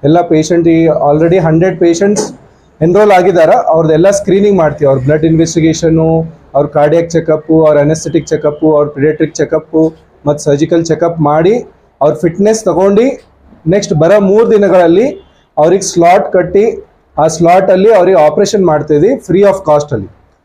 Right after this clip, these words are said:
So ಅವ್ರು ಬರೋದು, ಹೋಗೋದು, ಅವ್ರು ಇರೋದು ಮತ್ತು ಅವ್ರದ್ದು ಟ್ರಾವೆಲಿಂಗ್ ಎಕ್ಸ್‌ಪೆನ್ಸಸ್ಸು, ಸ್ಟೇ, ಮೆಡಿಸಿನ್ನು, ಸರ್ಜರಿ ಎಲ್ಲ ಫ್ರೀಯಾಗಿ ಮಾಡ್ತಾಯಿದ್ವಿ. So ಇದರಲ್ಲಿ ಮಿಷನ್ ಸ್ಮೈಲ್ ಒಂದು ದೊಡ್ಡ ಪಾತ್ರ ತಗೊಂಡಿದೆ.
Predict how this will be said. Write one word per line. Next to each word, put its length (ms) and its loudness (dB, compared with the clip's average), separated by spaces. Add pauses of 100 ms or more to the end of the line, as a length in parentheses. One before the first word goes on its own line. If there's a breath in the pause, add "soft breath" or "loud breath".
(160)
So 80 0
ಅವ್ರು 180 2
ಬರೋದು, 560 2
ಹೋಗೋದು, 440 2
ಅವ್ರು 160 2
ಇರೋದು 680 0 (260)
ಮತ್ತು 220 0
ಅವ್ರದ್ದು 440 2
ಟ್ರಾವೆಲಿಂಗ್ 560 0
ಎಕ್ಸ್‌ಪೆನ್ಸಸ್ಸು, 880 -2 (360)
ಸ್ಟೇ, 360 0
ಮೆಡಿಸಿನ್ನು, 1000 0 (220)
ಸರ್ಜರಿ 460 0
ಎಲ್ಲ 460 0
ಫ್ರೀಯಾಗಿ 460 0
ಮಾಡ್ತಾಯಿದ್ವಿ. 640 -2 (520)
So 180 2
ಇದರಲ್ಲಿ 460 2
ಮಿಷನ್ 400 0
ಸ್ಮೈಲ್ 420 0
ಒಂದು 220 0
ದೊಡ್ಡ 200 0
ಪಾತ್ರ 580 -2
ತಗೊಂಡಿದೆ. 640 0